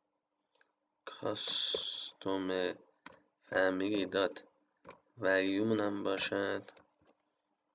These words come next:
مثلاً. خب اینا رو دادیم. فکر کنم تاها رو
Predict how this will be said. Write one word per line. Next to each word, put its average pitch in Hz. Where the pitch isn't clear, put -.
مثلاً. -
خب 135
اینا 113
رو 117
دادیم. 127
فکر -
کنم 131
تاها 117
رو 127